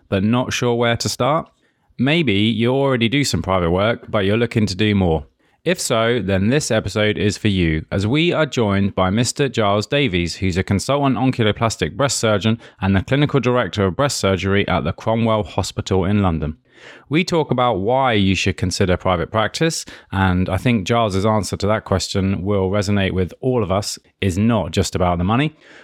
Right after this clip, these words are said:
We also get into the details about where to work,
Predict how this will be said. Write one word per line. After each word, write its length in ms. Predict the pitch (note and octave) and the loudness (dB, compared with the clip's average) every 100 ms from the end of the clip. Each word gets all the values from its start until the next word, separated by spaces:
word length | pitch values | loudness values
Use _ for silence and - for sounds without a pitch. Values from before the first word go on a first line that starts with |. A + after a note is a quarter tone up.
| _ | _
We 340 | B2+ C#3+ C3+ | -2 2 0
also 440 | C3 F3 - C3 A#2+ | 0 -2 0 0 0
get 200 | C3+ B2+ | 0 0
into 140 | A2+ | 0
the 80 | B2 | 0
details 460 | B2+ C3+ G2 F2 | 0 0 0 0
about 300 | E2+ F#2+ D#2 | 0 0 0
where 300 | E2 G#2 B2+ B2 | -2 -2 0 0
to 120 | B2+ | -2
work, 480 | A#2 B2 B2 - | 0 0 -2 -4